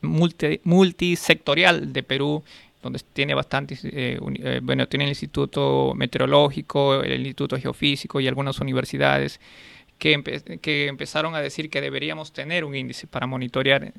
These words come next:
ese, ese fenómeno, que no es el fenómeno global, es un, es un fenómeno bastante regional.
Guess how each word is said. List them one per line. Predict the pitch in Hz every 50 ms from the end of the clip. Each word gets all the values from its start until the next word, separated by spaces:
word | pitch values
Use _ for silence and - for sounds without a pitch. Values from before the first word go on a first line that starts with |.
| -
ese, | - - 143 - - 143 - 143
ese | - - 143
fenómeno, | - 143 139 139 143 135 131 127 127 135 - _ _ _ _ _ _ - _ _ _
que | - 147 139 139 139 147 147 -
no | - 151 147 147
es | 147 151 165 156 -
el | 143 127
fenómeno | - 131 131 131 123 127 123 117
global, | 120 120 120 117 113 - -
es | - - - -
un, | 135 131 139 - 139
es | 135 -
un | 147 139
fenómeno | - 139 135 135 139 139 139 131
bastante | 123 120 - - - 131 139 135 147 -
regional. | 127 - - 127 - - 50 -